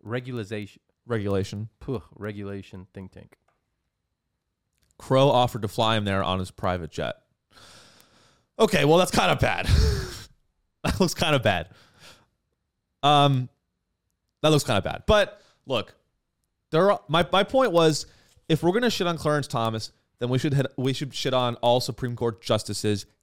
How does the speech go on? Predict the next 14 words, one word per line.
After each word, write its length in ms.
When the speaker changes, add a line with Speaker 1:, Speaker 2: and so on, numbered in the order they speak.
Speaker 2:
and 260
we 120
should. 400
And 220
we 100
should. 480
Every, 440
everyone, 600
every 200
politician, 640
every 180
Supreme 300
Court 160
justice, 460